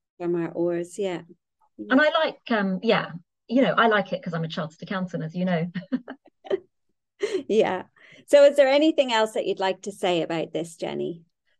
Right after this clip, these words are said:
Speaker 2: Just really that, that these are really important conversations for, for carers to have with their loved ones. These are difficult conversations. Um, and it's, you know, I would always say, write your script,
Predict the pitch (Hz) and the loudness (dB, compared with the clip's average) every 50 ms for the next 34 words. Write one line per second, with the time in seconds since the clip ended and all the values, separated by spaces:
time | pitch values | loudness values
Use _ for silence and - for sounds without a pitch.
0 | _ _ - 427 427 - - 403 381 392 370 359 349 - - 320 285 - - - | _ _ -4 -4 -4 -4 -8 -6 -4 -4 -4 -4 -6 -2 2 2 2 2 2 4
1 | 285 269 - - - - 285 277 262 277 247 247 247 254 254 247 233 233 240 226 | 4 4 4 4 0 0 0 2 2 2 2 2 4 4 4 2 2 0 -2 -2
2 | - 233 - - 220 214 208 - - 220 214 - - 190 170 165 160 - - - | -4 -8 -10 -10 -10 -10 -10 -8 -8 -8 -8 -8 -8 -6 -6 -6 -8 -12 -6 0
3 | 190 180 175 170 170 _ _ _ - 175 175 - 208 180 170 170 160 - - 190 | 0 0 0 0 -4 _ _ _ -4 -4 -2 -2 0 0 0 0 -2 -6 -6 -4
4 | 170 180 175 - - 180 175 - 175 175 175 180 175 175 180 190 214 247 254 - | -4 -4 -4 -2 -2 -4 -2 0 2 2 2 2 0 0 -2 0 0 0 -2 -2
5 | - 214 208 196 214 185 - 233 233 - 277 269 - 269 - - - 262 254 240 | -4 -6 -4 -4 -6 -6 -2 -2 -2 -2 -2 -2 0 0 -2 0 0 -2 -2 -2
6 | 240 - 262 247 247 - - 262 247 247 247 247 247 _ _ _ - _ _ _ | -2 -2 -2 -2 -2 -2 -2 -2 0 2 0 0 -2 _ _ _ -20 _ _ _
7 | _ - - 202 196 190 190 190 190 196 196 196 - - - 202 196 190 - - | _ -4 0 2 4 4 2 2 0 -2 -4 -6 -6 -4 -2 -2 -2 -2 -4 -8
8 | _ _ - - 214 226 226 196 165 165 160 - - - - - 240 277 285 262 | _ _ -6 -6 -2 0 2 0 0 0 -2 -8 -18 -6 0 4 6 6 6 6
9 | 254 247 233 240 240 214 196 196 220 233 240 - 190 208 185 - - - - - | 4 2 0 0 -2 -2 0 0 0 0 0 -2 -4 -8 -8 -8 -14 -12 -6 -4
10 | 170 151 - - - | -4 -4 -6 -10 -20